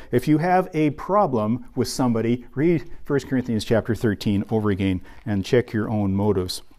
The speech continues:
Now, walking in love with each other doesn't preclude, uh, dealing with sin within the church. It's the body of Christ. And verse nine says, "Do you not know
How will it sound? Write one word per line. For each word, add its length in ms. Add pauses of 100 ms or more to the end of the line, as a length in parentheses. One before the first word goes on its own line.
(460)
Now, 180
walking 600
in 240
love 320
with 160
each 180
other 220
doesn't 440
preclude, 760 (340)
uh, 160
dealing 500
with 120
sin 380
within 300
the 100
church. 400
It's 160
the 80
body 360
of 100
Christ. 420 (800)
And 200
verse 260
nine 340
says, 380
"Do 100
you 140
not 280
know 520